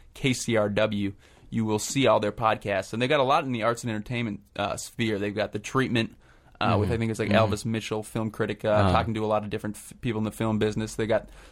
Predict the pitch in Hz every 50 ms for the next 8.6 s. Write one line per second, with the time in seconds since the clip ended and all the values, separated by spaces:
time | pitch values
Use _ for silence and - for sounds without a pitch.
0 | - - 120 113 107 107 127 135 127 123 127 113 117 - - - 107 104 - -
1 | 113 107 107 107 107 110 104 104 - - - 131 139 - - 156 120 113 107 117
2 | 107 104 104 101 110 107 110 110 107 107 104 104 107 - - - - - 110 107
3 | 107 - 107 107 107 107 110 107 107 107 - - - - _ _ - 123 110 107
4 | 101 - - - 143 139 135 131 127 117 113 117 120 120 123 123 117 - - 131
5 | 127 120 117 117 - 127 123 117 113 113 113 - - - _ - 107 104 107 104
6 | 104 104 101 98 101 - 120 120 120 123 - 135 120 - 131 107 - - 123 123
7 | 120 123 - - 120 120 117 107 - - - - - _ _ _ _ _ _ -
8 | 117 110 107 104 110 101 101 101 104 101 101 -